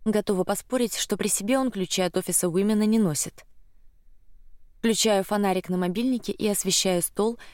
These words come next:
выискивая связку ключей. На полу валяется куртка.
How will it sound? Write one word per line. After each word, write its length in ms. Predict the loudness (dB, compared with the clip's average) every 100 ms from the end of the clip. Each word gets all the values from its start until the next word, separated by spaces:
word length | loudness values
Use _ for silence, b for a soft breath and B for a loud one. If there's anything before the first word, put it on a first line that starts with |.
| B
выискивая 560 | 0 0 0 0 0 0
связку 400 | 0 0 -2 -4
ключей. 480 | -4 -4 -6 -8 -16 -20 -20 -20 -20 -20 -20 -20 -20 -20 -20 -20 -20 -20 -20 -20 -20 -6 0
На 140 | 0
полу 260 | 2 0 0
валяется 460 | 0 0 -2 -4
куртка. 460 | -4 -6 -6 -10